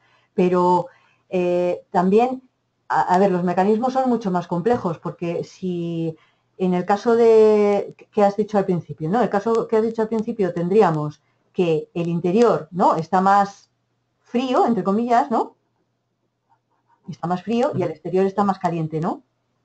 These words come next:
Speaker 2: Sí.
Speaker 1: Bueno.
Speaker 2: Pero a la vez en una bodega entiendo que tendríamos mucha humedad.
Speaker 1: Claro. Eh, en, en este
Speaker 2: Pero
Speaker 1: caso está claro que la, eh, lo que influye en el paso de energía es la temperatura,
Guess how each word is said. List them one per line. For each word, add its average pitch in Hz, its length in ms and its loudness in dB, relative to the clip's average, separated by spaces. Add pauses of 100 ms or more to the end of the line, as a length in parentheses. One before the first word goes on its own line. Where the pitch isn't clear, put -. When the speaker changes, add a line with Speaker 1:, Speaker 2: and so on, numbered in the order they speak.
(920)
Speaker 2:
Sí. 117 140 -18 (760)
Speaker 1:
Bueno. 180 180 -6
Speaker 2:
Pero 120 120 -10
a 117 40 -10
la 117 80 -8
vez 131 200 -10
en 135 60 -8
una 135 100 -6
bodega 135 400 -6 (260)
entiendo 135 400 -16
que 139 80 -10
tendríamos 131 640 -12
mucha 135 300 -8
humedad. 131 540 -8 (520)
Speaker 1:
Claro. 160 420 0 (600)
Eh, 180 380 -2
en, 202 80 2 (120)
en 190 180 0
este 196 180 -2
Speaker 2:
Pero - 40 -2
Speaker 1:
caso 320 420 0 (300)
está 220 280 0
claro 269 280 2
que 190 320 0 (160)
la, 185 220 2
eh, 180 340 -2
lo 190 140 2
que 185 100 -4
influye 233 540 -2
en 190 160 0
el 180 120 -2
paso 202 280 -2
de 233 80 0
energía 233 500 0
es 277 360 0 (200)
la 185 100 0
temperatura, 175 640 -4